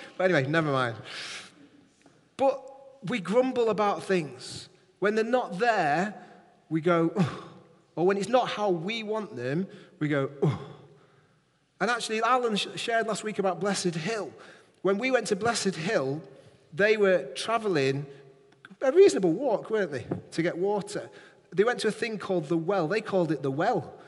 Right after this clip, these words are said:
And so at the end of each day and the beginning of each day, all these children from the age of definitely younger than Nala and, and, um, my name, my, my brain,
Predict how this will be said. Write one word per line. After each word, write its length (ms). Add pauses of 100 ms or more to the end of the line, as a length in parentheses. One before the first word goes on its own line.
(280)
And 100
so 120
at 40
the 100
end 140
of 60
each 160
day 140
and 80
the 40
beginning 320
of 60
each 220
day, 320 (180)
all 240
these 220
children 560
from 220
the 120
age 360
of 640
definitely 520
younger 300
than 320
Nala 540 (360)
and, 400
and, 240
um, 360 (1040)
my 200
name, 340
my, 140 (180)
my 140
brain, 340